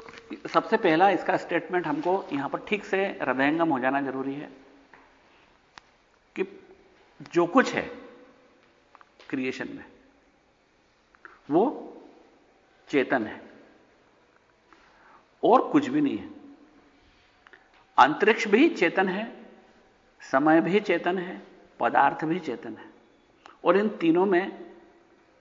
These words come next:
मूलतः कोई भेद नहीं है। प्रकाश बहेगा कब? जब अंतरिक्ष होगा।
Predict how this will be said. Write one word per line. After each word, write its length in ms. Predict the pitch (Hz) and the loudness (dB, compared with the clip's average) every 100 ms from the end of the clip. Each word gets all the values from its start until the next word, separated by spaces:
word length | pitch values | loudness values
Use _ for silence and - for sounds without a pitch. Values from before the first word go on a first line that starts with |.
| _ _ _ _ _ _ _ _ _ - | _ _ _ _ _ _ _ _ _ -10
मूलतः 560 | 147 156 196 208 190 185 | -4 0 2 2 0 -2
कोई 240 | 170 170 | -2 -2
भेद 220 | 139 107 - | -2 -6 -8
नहीं 120 | 110 95 | -14 -16
है। 120 | - - _ _ _ _ _ _ _ _ _ _ _ _ _ _ _ _ _ _ _ _ - _ - - _ _ _ _ _ - | -20 -20 _ _ _ _ _ _ _ _ _ _ _ _ _ _ _ _ _ _ _ _ -20 _ -20 -20 _ _ _ _ _ 0
प्रकाश 640 | 139 143 170 185 - - - | 2 6 6 6 2 -6 -12
बहेगा 420 | - 135 143 165 | -4 -4 0 0
कब? 520 | 160 165 165 - - - - _ _ _ _ _ _ _ _ _ _ _ - | 2 0 -2 -6 -20 -20 -20 _ _ _ _ _ _ _ _ _ _ _ -18
जब 220 | - 123 131 | -8 -4 -4
अंतरिक्ष 380 | 123 151 143 | -4 -8 -8
होगा। 240 | 147 135 | -8 -10